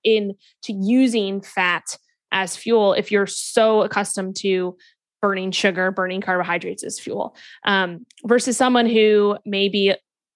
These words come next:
fa-, maybe have gone into a state of ketosis before, which is, you know, not your average American, right?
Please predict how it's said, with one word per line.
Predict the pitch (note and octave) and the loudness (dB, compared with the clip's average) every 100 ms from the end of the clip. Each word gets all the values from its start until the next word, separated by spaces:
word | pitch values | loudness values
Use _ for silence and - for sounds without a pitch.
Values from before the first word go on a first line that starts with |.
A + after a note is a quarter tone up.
| _ | _
fa-, | - - G#3+ - | -12 -2 -2 0
maybe | G#3+ G3+ G3+ | 0 2 2
have | F#3+ - _ - | 0 -8 _ -6
gone | G#3+ G3+ | -2 2
into | G#3+ A#3 D#4 | 2 2 2
a | |
state | C#4 G#3+ | 2 2
of | G#3 | 0
ketosis | G#3+ A3 G3 G3 - | -2 0 0 -2 -6
before, | G#3 G3+ F#3+ B3+ - - - | -4 0 0 0 -4 -18 -4
which | G#3 G#3+ | 0 0
is, | G#3 - _ - | -2 -4 _ -6
you | |
know, | F#3+ | -4
not | F#3 G3 G#3 | 0 0 2
your | G3+ | 2
average | F#3+ F#3+ G3 | 0 0 -2
American, | F#3+ F#3 F#3+ A3 | -2 -2 0 0
right? | G#3 G#3 A3+ | 2 0 -2